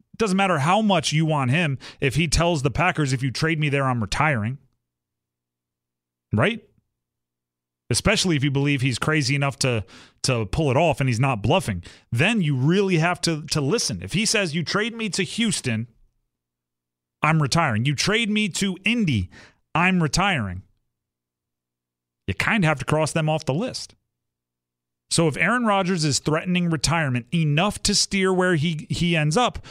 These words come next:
where should he wanna go? Seven five seven, six eight seven, nine four nine four. Which team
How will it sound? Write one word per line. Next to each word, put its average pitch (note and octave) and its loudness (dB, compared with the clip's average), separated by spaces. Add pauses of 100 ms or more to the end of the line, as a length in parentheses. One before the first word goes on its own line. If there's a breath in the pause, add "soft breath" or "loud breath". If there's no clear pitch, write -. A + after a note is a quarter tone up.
(200 loud breath)
where F3 2
should G3 0
he F3 0
wanna E3 0
go? C3 0 (220 loud breath)
Seven E3+ 2
five G3 2
seven, C#3+ 0 (160 soft breath)
six - 0
eight C#3+ 2
seven, A#2 0 (220 soft breath)
nine D#3 2
four D#3+ 0
nine C3 0
four. D#3 0
Which B2+ 0
team D#3 0